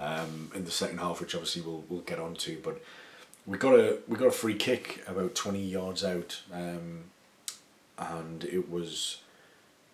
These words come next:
it was Rondon who stepped up. And I, you know, out of looking at who was sort of, um, who was eyeing it, eyeing it up, I was kind of hoping Rondon would hit it, because I was kind of thinking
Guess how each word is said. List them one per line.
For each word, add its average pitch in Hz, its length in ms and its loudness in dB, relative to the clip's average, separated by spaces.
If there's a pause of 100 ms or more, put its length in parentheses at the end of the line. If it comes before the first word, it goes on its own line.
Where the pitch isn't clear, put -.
(520)
it 90 160 -4
was 90 140 -4
Rondon 123 600 -2
who 117 220 -4
stepped - 440 -2
up. 143 180 2
And 107 100 -2
I, - 140 -2
you 131 100 0
know, 120 100 2
out 147 220 0
of 98 140 0
looking 139 400 2
at 95 100 -2
who 113 160 2
was 107 200 -2
sort - 160 -2
of, 98 340 -8
um, 98 440 -4 (1120)
who 110 160 -2
was 107 140 0
eyeing 101 440 2
it, 104 200 -4
eyeing 98 260 0
it 95 120 2
up, 120 200 0
I 101 60 2
was 101 120 -2
kind 143 200 -2
of 123 100 0
hoping 123 380 2
Rondon 101 400 0
would 92 120 -4
hit 117 160 0
it, 123 80 4
because 107 200 -4
I 101 40 -2
was 95 60 -4
kind 139 160 0
of - 60 -6
thinking 104 460 -2